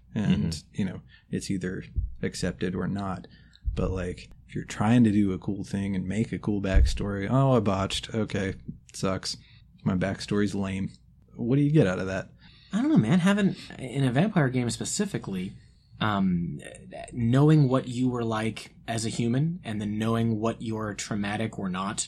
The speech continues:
Speaker 3: turning experience, uh, what, what do they call it? Uh, in the
Speaker 2: Embrace.
Speaker 1: Embrace?
Speaker 3: Yeah, with what the embrace was like. That's like, that's like the carrot, celery, and onion in Creole cooking. You know?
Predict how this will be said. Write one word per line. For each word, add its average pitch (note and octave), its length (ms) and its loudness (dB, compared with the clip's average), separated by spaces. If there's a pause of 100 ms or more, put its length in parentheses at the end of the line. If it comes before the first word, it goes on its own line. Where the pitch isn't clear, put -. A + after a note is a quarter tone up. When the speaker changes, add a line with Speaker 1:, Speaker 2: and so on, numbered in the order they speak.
Speaker 3:
turning A#2 500 -2
experience, A2+ 840 -2 (460)
uh, F#2 220 -2
what, G2 320 -4
what G2+ 60 -4
do G2 60 -6
they F2 120 -8
call F2 260 -10
it? F2 80 -12
Uh, E2+ 300 -12 (480)
in F2 140 -4
the F2 60 2
Speaker 2:
Embrace. F2+ 440 4
Speaker 1:
Embrace? G#2+ 220 2
Speaker 3:
Yeah, B2 240 4
with G#2 100 -6
what A#2+ 140 0
the B2 80 2
embrace A2+ 400 0
was A2+ 140 -4
like. A2 340 -4 (420)
That's - 160 -2
like, F3 260 4 (600)
that's F#3+ 200 -2
like F#3 180 0
the F#2+ 80 -4
carrot, F3 460 2
celery, C#3 560 2
and A#2 120 0
onion G2 460 -2 (180)
in F2+ 180 -4
Creole B2+ 540 0
cooking. - 460 -8 (500)
You A2+ 80 -4
know? C#3 200 2